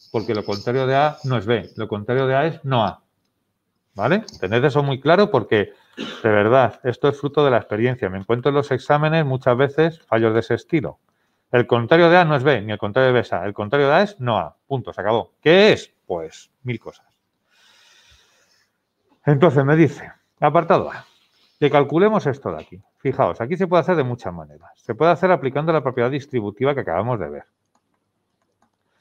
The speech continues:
Pero también se puede hacer gráficamente. Y estaría, o sea, es decir,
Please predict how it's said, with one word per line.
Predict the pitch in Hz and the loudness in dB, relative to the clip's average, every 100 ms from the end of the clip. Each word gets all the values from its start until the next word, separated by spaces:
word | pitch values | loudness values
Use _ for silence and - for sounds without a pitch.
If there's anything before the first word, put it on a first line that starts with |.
| _ _ _ _ _ _ | _ _ _ _ _ _
Pero | - 208 208 233 - _ _ - - - - _ _ _ _ _ _ | 4 6 6 4 -6 _ _ -20 -20 -20 -20 _ _ _ _ _ _
también | 135 123 131 | -8 -6 -6
se | |
puede | 143 131 | -4 -4
hacer | 151 | -2
gráficamente. | 143 139 156 180 202 - _ _ _ _ | -4 -6 -8 -8 -8 -12 _ _ _ _
Y | - | 0
estaría, | 165 131 147 220 196 | 0 2 2 6 4
o | 127 | 4
sea, | 151 | 2
es | 143 | 4
decir, | 160 - 92 85 | 2 0 -6 -8